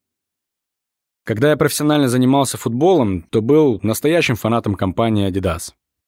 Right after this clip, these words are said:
Все мои бутсы, щитки, кроссовки, сороконожки, так в народе называют, аналог бутс, созданных для игр на более твердых покрытиях.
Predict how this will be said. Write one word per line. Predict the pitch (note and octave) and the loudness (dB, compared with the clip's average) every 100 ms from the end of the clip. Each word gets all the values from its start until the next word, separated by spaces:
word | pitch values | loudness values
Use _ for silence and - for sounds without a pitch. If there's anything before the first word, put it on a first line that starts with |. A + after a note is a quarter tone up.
| _ | _
Все | - E3+ | -4 0
мои | D#3+ A#2+ | 2 0
бутсы, | F#2+ A#2 E3 - C3+ B2 | -2 0 0 0 2 0
щитки, | G#2 G#2 - D#3 C#3 | 0 -6 -4 0 0
кроссовки, | - G2+ - C#3+ C3 - G#2+ | 0 -2 0 0 0 0 -2
сороконожки, | - G2+ G2+ G#2+ C3+ D#3+ - A2+ G2+ F#2+ _ _ | -2 -2 -2 0 0 0 0 0 0 -4 _ _
так | A2+ G#2 | -4 -2
в | |
народе | G2+ G2+ F#2+ | -2 0 0
называют, | G2 F#2+ G2 G2+ F#2+ F2+ - | -2 -2 0 0 0 -4 -6
аналог | A2 G#2 F#2+ F2+ | -4 -2 -2 -4
бутс, | G#2 C#3+ - | -4 -4 -6
созданных | - A#2+ G#2 G2+ G2 | -4 -2 0 0 -2
для | G2 G#2 | 0 2
игр | C#3+ A#2 | 2 0
на | F#2+ F#2+ | -2 -2
более | G2+ G2+ F#2+ | 0 0 -2
твердых | F2+ - A2 F#2 F#2 | -4 -2 -2 -2 -6
покрытиях. | - G2 F#2+ - F#2+ | -8 -2 -4 -4 -14